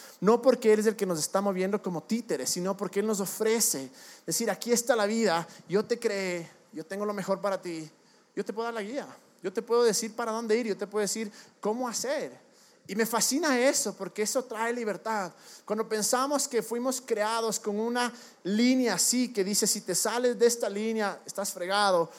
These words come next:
realmente no estamos sirviendo a un Dios de amor, estamos sirviendo a un dictador. Y ese no es el Dios que nos muestra Jesús.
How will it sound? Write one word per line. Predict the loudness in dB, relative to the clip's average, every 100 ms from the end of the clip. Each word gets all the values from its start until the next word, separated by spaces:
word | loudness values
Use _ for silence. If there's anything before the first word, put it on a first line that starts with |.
| -20 -20 -4
realmente | -2 0 -2 -2
no | -4
estamos | -2 -4 -2
sirviendo | -4 -4 -4 -4
a | -4
un | -2
Dios | 0 0 -2
de |
amor, | -4 0 -2
estamos | -2 -6 -6 -6
sirviendo | -6 -6 -8 -4 -6 -6 -20 _ _ _ _ _ _
a | -4
un | -4
dictador. | -6 -6 -4 -6 -8 -20 _ _ _ _ _ _
Y | -10 0
ese | 0 0
no | -4 -8
es | -8
el | -6
Dios | -4 -4 -4
que | -6
nos | -6 -6
muestra | -6 -8 -8
Jesús. | -12 -8 -8 -8 -10 -14